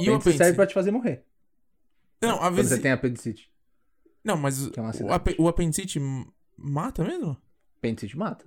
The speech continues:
Speaker 2: Se você não tratar e não tirar ela, ela te mata.
Speaker 1: E a, e a vesícula?
Speaker 2: A vesícula é um órgão que não serve pra nada.
Speaker 1: Eu acho que a gente só não descobriu o uso dela.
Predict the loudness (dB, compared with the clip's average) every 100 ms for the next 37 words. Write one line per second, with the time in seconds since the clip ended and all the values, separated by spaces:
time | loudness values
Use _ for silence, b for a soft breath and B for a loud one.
0 | -20 _ _ -12 -8 -6 -4 -2 -2 -2
1 | -2 -4 -2 0 2 2 0 -4 -8 -8
2 | -12 -20 _ _ _ _ _ -4 0 2
3 | 2 2 2 0 -2 -2 -2 -6 -10 _
4 | _ _ 0 2 4 4 4 4 2 0
5 | -2 -2 -6 -4 -4 -2 -4 -6 -10 -16
6 | _ -2 -2 0 -4 -4 -4 -4 -4 -6
7 | -2 0 0 0 0 0 -2